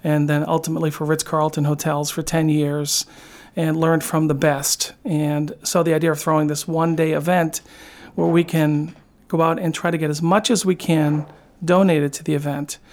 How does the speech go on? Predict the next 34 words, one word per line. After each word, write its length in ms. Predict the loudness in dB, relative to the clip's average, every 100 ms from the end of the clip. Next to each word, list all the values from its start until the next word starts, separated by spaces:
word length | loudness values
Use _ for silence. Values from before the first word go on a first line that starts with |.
| -20 -10
so 220 | -2 0
we 160 | 2 2
don't 120 | 0
have 100 | -2
to 100 | -4
spend, 520 | -2 0 0 0 -6 -12 _ _ -20 -20 -20 -6
and 140 | -2
then 80 | 0
taking 280 | -2 -2 2
all 140 | 2
the 60 | 2
proceeds 560 | 0 0 0 0 -4 -4
from 160 | -2
the 80 | -2
event 320 | -2 -2 -4
and 140 | -4 -2
giving 200 | 0 0
it 140 | 0
back 200 | -2 -2
to 60 | -2
organizations, 920 | 0 0 0 0 0 -2 -2 -6 -8 -16 -20 -20 -20 -6
again, 240 | -2 2
like 180 | 2 0
the 60 | -2
Good 180 | -4 -2
Shepherd 340 | 0 -2 -4
Food 260 | -2 0 0
Bank 360 | 0 -2 -2
and 200 | -6 -10 -12 -20 -20 _
the 60 | -6
Preble 300 | -2 0 0
Street 320 | -2 -6 -6
Teen 300 | -2 0 0
Center 560 | 0 -2 -2 -6 -10